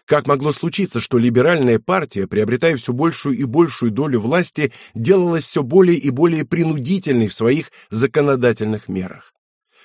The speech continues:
Как случилось, что, опираясь на свое собственное большинство или же косвенно путем содействия, оказываемого ею в некоторых случаях большинству партий и своих противников, либеральная партия в широких размерах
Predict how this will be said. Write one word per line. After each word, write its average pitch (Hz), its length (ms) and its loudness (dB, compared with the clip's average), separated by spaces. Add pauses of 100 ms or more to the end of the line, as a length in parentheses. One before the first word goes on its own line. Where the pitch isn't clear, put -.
Как 147 200 0
случилось, 151 540 -2
что, - 140 -4
опираясь 131 420 0
на 123 80 -2
свое 139 260 0
собственное 127 560 -2
большинство 127 640 0 (220)
или 143 160 0
же 135 140 -2
косвенно 123 500 0
путем 123 320 -2
содействия, 117 800 -4 (160)
оказываемого 113 800 0
ею 120 360 2
в 95 140 -4
некоторых 113 440 0
случаях 127 440 -4 (220)
большинству 127 480 -2
партий 110 400 -4
и 98 40 -6
своих 107 360 -4
противников, 113 680 -4 (320)
либеральная 151 720 2
партия 101 440 -2
в - 60 -12
широких 143 440 -2
размерах 143 520 2